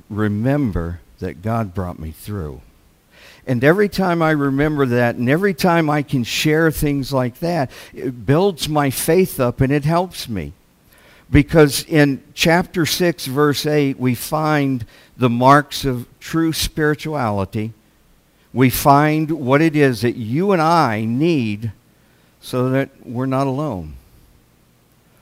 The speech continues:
And it's, it, it's pretty good.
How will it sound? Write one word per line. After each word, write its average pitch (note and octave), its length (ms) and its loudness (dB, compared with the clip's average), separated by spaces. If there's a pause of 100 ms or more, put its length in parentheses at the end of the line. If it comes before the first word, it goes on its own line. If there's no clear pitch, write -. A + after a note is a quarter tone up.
(480)
And B2 120 0
it's, - 340 -4 (280)
it, C#3 180 -14 (1040)
it's C3 360 -12
pretty D#4+ 380 -8
good. G3 400 -8